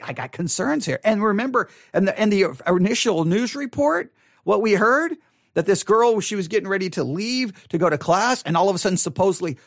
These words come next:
the Holy Spirit spoke to her and told her to go back in. I mean, I mean, immediately now we've got extra biblical revelation going on, God talking outside of Scripture.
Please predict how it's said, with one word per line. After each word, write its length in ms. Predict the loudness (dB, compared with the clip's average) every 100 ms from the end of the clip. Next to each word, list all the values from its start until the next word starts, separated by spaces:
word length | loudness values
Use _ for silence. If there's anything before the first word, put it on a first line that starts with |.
| _
the 100 | -2
Holy 340 | 4 4 4
Spirit 380 | 0 0 0 0
spoke 420 | -2 0 -2 -2
to 140 | -2 0
her 320 | 2 2 0 -6 -8
and 120 | -4
told 240 | 0 2
her 100 | 2
to 100 | 0
go 220 | 0 -2 0
back 300 | -4 -2 0
in. 380 | 0 0 -2 -8 _ _ _ -20 -20 _ -8
I 80 | -2
mean, 120 | 0
I 40 |
mean, 240 | 2 0 0
immediately 540 | 0 2 2 2 2
now 240 | 2 2 0 -6 -8
we've 120 | -2
got 140 | -2
extra 340 | -2 -6 -4 -2
biblical 420 | 0 0 0 2
revelation 640 | 2 2 2 2 0 0
going 280 | 2 2 2
on, 220 | 0 -2
God 260 | -2 -2 -2
talking 360 | -4 -4 -4 -2
outside 340 | -2 0 -2
of 80 | -2
Scripture. 600 | -2 -4 -2 -2 0